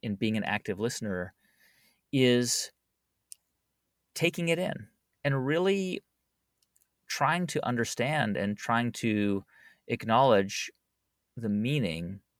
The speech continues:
of the words that the person you're, you're communicating with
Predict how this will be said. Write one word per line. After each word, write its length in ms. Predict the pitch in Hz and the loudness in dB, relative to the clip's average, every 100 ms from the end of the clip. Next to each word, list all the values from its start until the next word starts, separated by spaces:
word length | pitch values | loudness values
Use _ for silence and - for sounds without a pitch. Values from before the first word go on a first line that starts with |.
| _ _ - | _ _ -10
of 120 | 107 | -4
the 80 | 104 | -2
words 420 | 107 110 104 - | 2 2 0 0
that 260 | 98 92 - _ _ - | 2 2 0 _ _ -8
the 120 | 107 | -8
person 380 | - 110 - 104 | -6 -8 -6 -4
you're, 380 | 101 98 95 - _ _ _ _ | -2 -2 -4 -8 _ _ _ _
you're 120 | - 117 | -10 -8
communicating 640 | - 120 123 107 92 92 | -6 -6 -4 -4 -4 -4
with 340 | 87 90 - | -6 -8 -14